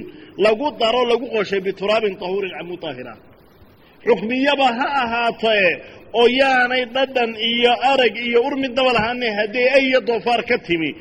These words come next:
toddoba jeer baa la maydhayaa, mid ka mid camuud lagu daray. Wa in kaanad min ghayrihimaa, ay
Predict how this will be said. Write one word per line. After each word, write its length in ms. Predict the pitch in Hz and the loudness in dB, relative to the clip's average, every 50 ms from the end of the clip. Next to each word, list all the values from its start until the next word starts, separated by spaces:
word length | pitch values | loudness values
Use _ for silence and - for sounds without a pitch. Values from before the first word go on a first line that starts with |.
| - - - | -16 -20 -10
toddoba 340 | - 185 185 165 214 240 247 | -8 -8 -4 0 2 2 2
jeer 220 | 240 - 233 233 | 2 2 0 0
baa 140 | 202 226 214 | 2 0 0
la 80 | 208 202 | 0 0
maydhayaa, 320 | 202 208 214 208 208 202 208 | 0 0 2 2 2 2 2
mid 140 | 233 208 | -2 -4
ka 100 | - 202 | -4 -4
mid 120 | 202 202 190 | -4 -2 -4
camuud 260 | 151 151 175 175 156 | -4 -6 -6 -6 -6
lagu 160 | 156 147 147 | -6 -8 -8
daray. 240 | - 240 - 117 - - - - - - - - - _ _ - - _ _ - - - - - - - - - - - - | -10 -12 -14 -14 -16 -18 -20 -20 -20 -20 -20 -20 -20 _ _ -20 -20 _ _ -20 -20 -20 -20 -20 -20 -20 -20 -20 -20 -20 -4
Wa 140 | - 180 208 220 | 2 4 6 6
in 160 | 220 214 208 | 6 4 4
kaanad 320 | - 226 240 240 233 214 208 | 4 4 4 4 4 2 2
min 160 | 214 208 208 | -2 0 0
ghayrihimaa, 920 | 208 190 220 220 226 220 208 202 175 165 175 185 185 202 220 226 202 180 143 120 - - - - - - - - - - - - _ - - - - - _ _ - - - - - - - - - - - - - | 2 2 2 2 2 2 2 0 0 0 0 0 2 2 2 2 2 2 0 -2 -6 -14 -20 -20 -20 -20 -20 -20 -20 -20 -20 -20 _ -20 -20 -20 -20 -20 _ _ -20 -20 -20 -20 -20 -20 -20 -20 -20 -20 -20 -4 2
ay 160 | 262 277 269 | 4 4 4